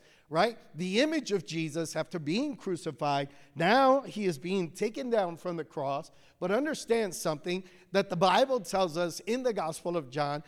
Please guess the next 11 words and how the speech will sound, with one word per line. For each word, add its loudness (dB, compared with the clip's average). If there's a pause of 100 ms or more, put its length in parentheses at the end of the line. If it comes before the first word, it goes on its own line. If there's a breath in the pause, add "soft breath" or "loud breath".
(160 loud breath)
"In 0
the 0
beginning 2
was 2
the -4
Word, 0 (280 soft breath)
and 0
the 0
Word 2 (100)
was -2
God." 2